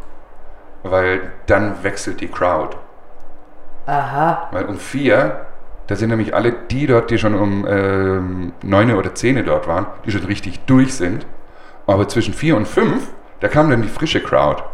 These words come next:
Speaker 2: Mhm.
Speaker 1: Ja, das war witzig zu beobachten.
Speaker 2: Die sich
Speaker 1: Da
Speaker 2: dann
Speaker 1: lief auch so
Speaker 2: schon
Speaker 1: richtig beschissene Musik im Club, damit auch der, der alte Haufen geht, damit er müde wird.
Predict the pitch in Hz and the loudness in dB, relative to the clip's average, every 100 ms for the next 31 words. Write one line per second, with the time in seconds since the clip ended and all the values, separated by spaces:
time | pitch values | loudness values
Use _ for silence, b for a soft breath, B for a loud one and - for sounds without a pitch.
0 | - 160 135 135 175 233 196 143 117 110 | -4 -4 -4 -2 0 2 2 0 -2 0
1 | 87 67 - - - - 147 82 76 73 | 2 2 -2 -8 -6 -4 0 0 0 -6
2 | - 67 - - - - - - 95 82 | -6 -8 -10 -16 -18 -18 -16 -6 -4 0
3 | 76 78 76 - - 151 156 101 156 143 | 0 2 0 -2 -4 -4 -2 2 4 6
4 | 175 110 160 - 147 117 - - - 131 | 6 4 2 0 -2 -2 0 -2 0 -2
5 | 110 113 165 107 - 151 - 110 107 101 | 0 -2 -2 -4 -2 -4 -2 -2 2 0
6 | - 110 101 92 B B B 110 120 160 | 0 2 2 0 B B B 4 4 4
7 | 117 101 - 82 135 139 - - 101 101 | 4 4 0 -2 2 2 0 -4 -2 2
8 | 95 120 151 87 104 - | 2 4 2 2 0 -2